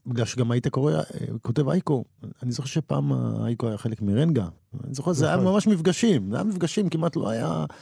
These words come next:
Speaker 1: אפשרות סתם לכתוב אייקו לבד, זה היה חלק באמת ממפגש חברתי.
Speaker 2: נכון,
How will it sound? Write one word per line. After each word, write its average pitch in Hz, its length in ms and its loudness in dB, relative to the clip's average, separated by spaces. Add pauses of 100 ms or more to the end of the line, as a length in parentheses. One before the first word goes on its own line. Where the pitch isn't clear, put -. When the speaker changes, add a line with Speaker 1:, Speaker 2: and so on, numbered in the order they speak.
(460)
Speaker 1:
אפשרות 170 380 2
סתם 160 380 2 (600)
לכתוב 135 340 4
אייקו 165 360 4
לבד, 131 420 4
זה 104 120 -6
היה 196 220 -4
חלק 214 300 0
באמת 180 440 2
ממפגש 139 680 4
חברתי. 110 280 0
Speaker 2:
נכון, 135 220 0